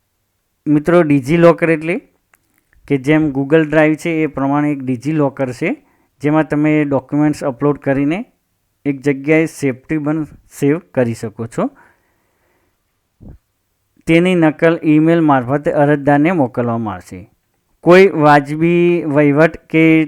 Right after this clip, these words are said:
ટેકનિકલ કારણોસર પ્રમાણપત્ર આવવામાં વિલંબ થાય તો તે છૂટછાટને પાત્ર રહેશે. આ પ્રક્રિયાના અમલીકરણમાં કોઈ મુશ્કેલી જણાય તો તે અંગેની રજૂઆત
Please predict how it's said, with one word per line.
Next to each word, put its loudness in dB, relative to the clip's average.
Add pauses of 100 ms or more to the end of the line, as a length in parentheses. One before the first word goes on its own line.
(100)
ટેકનિકલ 0
કારણોસર 2
પ્રમાણપત્ર -2
આવવામાં 2
વિલંબ -2
થાય 0 (760)
તો 0
તે 0
છૂટછાટને -2
પાત્ર -6
રહેશે. -4 (840)
આ 6
પ્રક્રિયાના 0 (100)
અમલીકરણમાં 2
કોઈ 2
મુશ્કેલી 0
જણાય -2
તો -4 (120)
તે 2
અંગેની -2
રજૂઆત -4